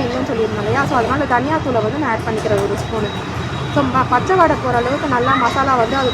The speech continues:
ம-, வெங்காய தக்காளியோட வந்து மிக்ஸ் ஆகுற வரைக்கும் நல்லா வதக்கிக்கோங்க. அடி பிடிக்காத அளவுக்கு நல்லா வதக்கிக்கோங்க. பச்சை வாடை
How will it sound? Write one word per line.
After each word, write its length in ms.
ம-, 160
வெங்காய 320
தக்காளியோட 400
வந்து 160
மிக்ஸ் 220
ஆகுற 180
வரைக்கும் 280
நல்லா 220
வதக்கிக்கோங்க. 500
அடி 200
பிடிக்காத 360
அளவுக்கு 240
நல்லா 240
வதக்கிக்கோங்க. 520
பச்சை 220
வாடை 160